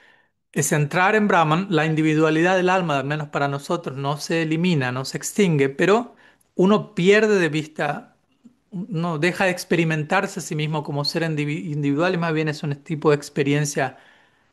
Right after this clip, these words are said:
de homogeneidad con Brahman. Imposible ponerlo en palabras, pero así es como se describe en las escrituras. Entonces, ese entrar en Brahman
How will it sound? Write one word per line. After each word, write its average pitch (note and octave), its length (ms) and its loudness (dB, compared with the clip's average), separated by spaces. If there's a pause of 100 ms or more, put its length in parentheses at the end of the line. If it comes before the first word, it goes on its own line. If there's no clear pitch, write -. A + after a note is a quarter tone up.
de D3 180 -2
homogeneidad D#3+ 1080 2
con C#3 260 -8
Brahman. A#2 440 -6 (180)
Imposible F3 560 4
ponerlo D3+ 340 2
en B2+ 100 -8
palabras, B2 640 -6 (340)
pero C#3 220 0
así - 260 -2
es D3 60 -2
como C#3+ 240 -2
se D3 140 -2
describe D3 300 -6
en C#3+ 60 -4
las C3 160 -8
escrituras. - 680 -2 (1300)
Entonces, D#3 280 0
ese A3+ 300 4
entrar G#3 400 4
en F#3 160 2
Brahman E3+ 600 0